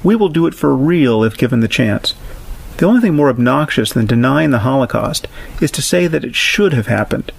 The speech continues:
It didn't happen, but if we get the chance, we will accomplish it. There are children's shows in the Palestinian territories and elsewhere that teach five-year-olds about the glories of martyrdom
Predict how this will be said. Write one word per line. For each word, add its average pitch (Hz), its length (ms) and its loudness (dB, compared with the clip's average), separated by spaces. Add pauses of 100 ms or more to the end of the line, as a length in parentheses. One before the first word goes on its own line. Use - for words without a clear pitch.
(120)
It 147 140 0
didn't 202 200 0 (140)
happen, 147 300 -2 (200)
but 147 140 2
if 135 80 -2
we 185 180 0
get 160 200 -2
the 135 80 0
chance, 123 420 0
we 143 240 4
will 123 220 4
accomplish 117 480 0
it. 202 100 -4 (640)
There 220 220 2
are 185 80 -2
children's 190 640 0
shows - 580 -2
in 135 80 0
the 127 60 0
Palestinian 147 580 0
territories 123 540 0
and 110 80 2
elsewhere 113 500 -2 (420)
that - 200 -4
teach 208 360 -4
five-year-olds 147 880 -2
about 123 240 -2
the 123 60 0
glories 139 540 2
of 120 140 -2
martyrdom 117 560 0